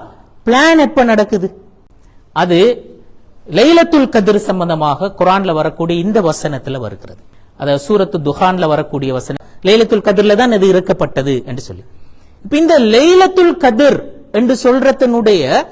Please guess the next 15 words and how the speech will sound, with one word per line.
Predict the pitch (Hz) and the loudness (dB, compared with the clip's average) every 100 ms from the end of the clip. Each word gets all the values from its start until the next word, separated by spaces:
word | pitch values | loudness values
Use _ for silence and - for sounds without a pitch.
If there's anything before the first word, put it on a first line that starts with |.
| - _ _ _ | -14 _ _ _
ஸ்பெஷல் | - - 302 294 285 | -18 -2 -2 2 0
என்ன | 240 208 180 - - - - - - | 0 -2 -6 -10 -20 -20 -20 -20 -12
என்றா, | 160 180 185 | -4 0 2
அதைத்தான் | 185 226 254 | 2 0 0
இந்த | 214 196 | 0 -2
குர்ஆன் | 190 190 185 | -2 -2 -4
வசனம் | 170 151 | -6 -10
சொல்கிறது, | 143 143 127 143 240 - _ _ - | -10 -10 -8 -8 -8 -12 _ _ 0
"ஃபீஹா | 302 320 294 262 220 | 2 4 4 4 2
யுஃப்ரகு | 240 - 277 320 - 269 339 - - - - | -2 0 2 2 2 -2 -2 -6 -20 -6 0
குல்லு | 294 269 233 233 | 2 2 2 0
அம்ரின் | 214 208 196 190 - | 0 0 -2 -4 -10
ஹக்கீம்." | 139 120 101 _ - - - | -14 -14 -16 _ -20 -20 0
ஒவ்வொரு | 233 285 330 349 349 349 320 - - - - 175 | 0 2 2 4 4 4 2 -2 -16 -20 -10 -6
விஷயமும் | - - 269 202 160 | -4 2 2 2 0